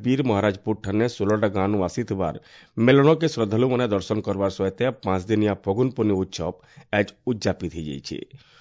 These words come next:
ହୋଲି ଆଉ ତାର ପରର ଘଟଣାକେ ରୋକବାର ଲାଗି ସାରା ରାଜ୍ୟ ଜିଲ୍ଲା ଓ ପୁଲିସ ପ୍ରଶାସନମାନଙ୍କର ତରଫୁ ବ୍ୟାପକ ବ୍ୟବସ୍ଥା କରାଯାଇଛି।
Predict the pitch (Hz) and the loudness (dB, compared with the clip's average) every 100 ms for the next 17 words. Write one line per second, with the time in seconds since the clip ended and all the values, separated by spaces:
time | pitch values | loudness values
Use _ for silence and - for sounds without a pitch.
0 | _ - 135 170 185 170 160 160 117 131 | _ 2 6 8 8 6 2 2 2 2
1 | 123 104 - 120 120 110 98 110 113 101 | 0 -4 -2 -2 0 -2 -2 2 2 2
2 | 98 117 95 104 101 95 117 101 98 101 | 0 -2 0 0 2 0 0 0 2 2
3 | 98 - 107 120 - 92 90 104 101 92 | 2 0 -2 -2 -4 -6 -6 -4 -2 -2
4 | 87 90 92 87 110 151 - - - 95 | -4 -6 -6 -4 -2 -2 -4 -20 -18 -2
5 | 110 113 127 110 107 104 - 87 - 76 | 2 2 2 0 0 0 -2 -8 -6 -8
6 | 71 73 - | -8 -10 -8